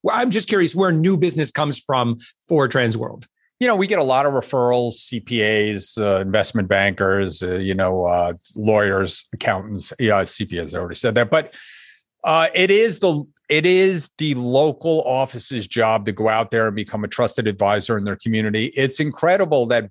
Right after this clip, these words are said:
Speaker 2: business owners, many business owners, still don't know what a business broker is or does. And so we are still in the education phase. And that's why we do things like write books and have a podcast and come on podcasts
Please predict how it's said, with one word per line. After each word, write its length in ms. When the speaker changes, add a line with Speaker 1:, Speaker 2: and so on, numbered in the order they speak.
Speaker 2:
business 400
owners, 440
many 420
business 420
owners, 360
still 380
don't 240
know 160
what 200
a 40
business 300
broker 400
is 340
or 140
does. 600
And 440
so 260
we 320
are 160
still 400
in 200
the 140
education 640
phase. 460
And 140
that's 280
why 220
we 140
do 200
things 260
like 160
write 280
books 380
and 120
have 180
a 60
podcast 840
and 120
come 220
on 180
podcasts 680